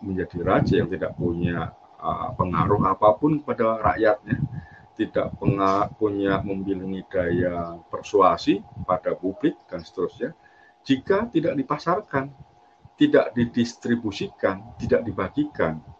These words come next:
ya. Jadi queen-nya, dia seorang raja membutuhkan queen atau ratunya, jadi distribusi, ya, yang disebut sebagai strategi pemasaran, gitu. Jadi dua faktor penting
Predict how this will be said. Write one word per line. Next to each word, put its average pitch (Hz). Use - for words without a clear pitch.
ya. 139
Jadi 156
queen-nya, 175
dia 151
seorang 135
raja 139
membutuhkan 120
queen 95
atau 104
ratunya, 104
jadi 110
distribusi, 98
ya, 107
yang 107
disebut 120
sebagai 104
strategi 98
pemasaran, 90
gitu. 80
Jadi 127
dua 123
faktor 139
penting 98